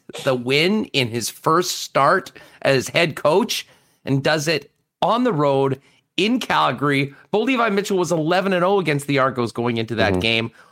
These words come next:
Speaker 1: What were the takeaways from, uh, the big win from the Double Blue? Should we be more impressed with Toronto or more concerned that this Calgary team is, um,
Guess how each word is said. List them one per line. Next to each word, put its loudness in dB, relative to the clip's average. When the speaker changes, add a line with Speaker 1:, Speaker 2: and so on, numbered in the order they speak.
Speaker 1:
What 2
were 2
the 2
takeaways 2
from, 2
uh, 2
the 0
big 0
win 2
from 0
the 2
Double 0
Blue? 0
Should -2
we 0
be -2
more 2
impressed 0
with -6
Toronto 2
or 2
more 2
concerned 0
that -2
this -2
Calgary 2
team 0
is, 0
um, 2